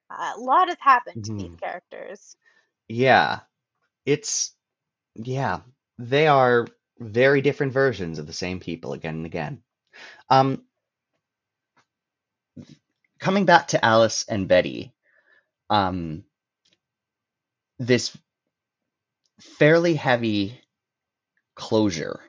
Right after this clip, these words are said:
Speaker 2: to the, of the relationship
Speaker 1: Mm-hmm.
Speaker 2: here. Um, do we think this is the, the closure?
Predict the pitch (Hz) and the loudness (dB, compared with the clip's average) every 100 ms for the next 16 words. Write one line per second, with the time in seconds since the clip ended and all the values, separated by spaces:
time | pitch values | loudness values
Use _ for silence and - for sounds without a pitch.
0 | _ _ _ _ _ _ _ _ _ _ | _ _ _ _ _ _ _ _ _ _
1 | _ _ - - 92 - 104 95 87 85 | _ _ -16 -12 -10 -4 -2 0 -2 0
2 | 80 - - 101 - - - - - _ | -2 -4 -10 -10 -12 -14 -14 -16 -20 _
3 | _ _ _ _ _ - 135 131 127 - | _ _ _ _ _ 4 4 4 -2 2
4 | 160 180 185 175 165 151 143 143 120 113 | 2 2 -2 0 0 2 0 0 0 0
5 | 117 117 110 - - - - - 113 98 | 2 2 0 -4 -6 -10 -14 0 6 8
6 | - 101 104 104 113 120 180 | 8 4 -4 -4 -2 -4 -6